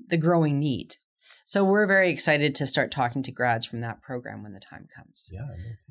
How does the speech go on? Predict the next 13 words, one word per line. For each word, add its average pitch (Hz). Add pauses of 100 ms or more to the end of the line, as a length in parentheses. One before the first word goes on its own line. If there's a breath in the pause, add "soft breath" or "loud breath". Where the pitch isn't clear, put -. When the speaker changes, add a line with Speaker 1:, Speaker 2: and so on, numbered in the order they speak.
(120)
Speaker 1:
So 202
it 214
is 277
kind 294
of 220
neat 196
to -
see, 170
um, 151
our 156
post-secondary 170
institutions, 143 (320)
um, 135